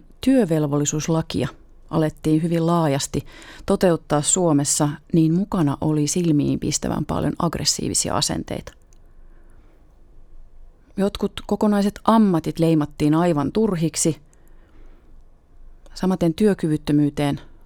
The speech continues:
suhtauduttiin hyvin ynseästi. Käy ilmi, että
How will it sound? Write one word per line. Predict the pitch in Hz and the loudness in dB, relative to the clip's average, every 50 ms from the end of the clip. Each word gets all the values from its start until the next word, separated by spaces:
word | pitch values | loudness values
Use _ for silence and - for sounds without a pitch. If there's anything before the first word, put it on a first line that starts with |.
| - - - | -20 -20 -16
suhtauduttiin | - - - 170 - - - 156 143 143 147 - - - - 160 - 143 - - - - - - - - - - - | -12 -8 -8 -8 -6 -4 -4 -4 -4 -4 -6 -10 -8 -6 -4 -4 -4 -4 -8 -12 -18 -20 -20 -20 -20 -20 -8 -4 -2
hyvin | 165 151 151 139 123 - | 0 0 0 0 0 0
ynseästi. | 160 156 151 139 - - - 143 - - - - - - - - - - - - - - - - - - _ - - - - - - - - - - - - - - - - - - - - - - - - - - - - - - - - - - - - - - - - - - - - - - - - - - - - - - - | 0 2 2 0 0 -4 -6 -8 -10 -10 -12 -16 -18 -20 -20 -20 -20 -20 -20 -20 -20 -20 -20 -20 -20 -20 _ -20 -20 -20 -20 -20 -20 -20 -20 -20 -20 -20 -20 -20 -20 -20 -20 -20 -20 -20 -20 -20 -20 -20 -20 -20 -20 -20 -20 -20 -20 -20 -20 -20 -20 -20 -20 -20 -20 -20 -20 -20 -20 -20 -20 -20 -20 -20 -20 -20 -20 -20 -20 -20 -12 -4
Käy | - 214 208 202 | 0 0 2 2
ilmi, | 214 233 226 196 175 165 160 | 2 2 2 2 2 2 0
että | 160 - - - 165 | -2 -2 -4 -2 -2